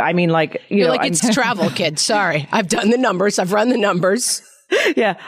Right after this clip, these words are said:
Speaker 1: I'm gonna be in a hotel by myself. What do you think?
Speaker 2: So we have cable with the Real Housewives, and it's not looking good for you, kid.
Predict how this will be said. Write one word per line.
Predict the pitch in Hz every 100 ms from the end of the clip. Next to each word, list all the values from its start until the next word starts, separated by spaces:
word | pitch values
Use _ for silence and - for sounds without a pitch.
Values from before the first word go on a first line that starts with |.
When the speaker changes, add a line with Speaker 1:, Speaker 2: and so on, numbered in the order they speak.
| -
Speaker 1:
I'm | 190
gonna | 202 202
be | 202 208 240
in | - 190
a | 220
hotel | 240 233 175 156
by | 147 147
myself. | 156 - 139 113
What | 151
do | 147
you | 143
think? | 143 143 120 - -
Speaker 2:
So | - - 247
we | 214 214 262
have | 269 202 -
cable | - 214 208 202 269 277
with | 254
the | 214
Real | 208 240
Housewives, | 220 208 208 214 202 196
and | 175
it's | 139
not | 196 165 160
looking | 165 170 160
good | - -
for | -
you, | 87 135
kid. | 214 -